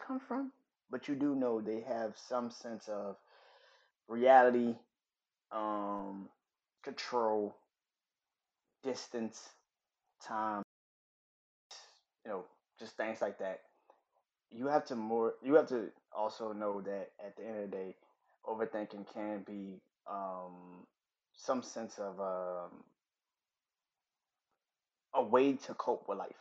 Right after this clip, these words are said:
You can't always have everything you want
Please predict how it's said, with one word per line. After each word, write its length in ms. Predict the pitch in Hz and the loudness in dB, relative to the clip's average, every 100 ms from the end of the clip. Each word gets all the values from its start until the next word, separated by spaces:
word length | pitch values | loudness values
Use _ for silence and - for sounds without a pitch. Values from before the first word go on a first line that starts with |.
| - _ _ _ _ _ _ _ _ _ _ _ _ _ _ _ _ _ _ | -20 _ _ _ _ _ _ _ _ _ _ _ _ _ _ _ _ _ _
You 80 | 98 | -20
can't 320 | - - 123 - | -16 -6 -6 -4
always 640 | 107 107 101 98 98 98 101 - _ _ _ _ _ _ - | -2 0 0 -4 -6 -8 -14 -20 _ _ _ _ _ _ -8
have 240 | - 113 - - | -2 -2 -2 2
everything 400 | 151 165 127 107 | 6 6 4 0
you 80 | 95 | -4
want 200 | 95 95 | -6 -8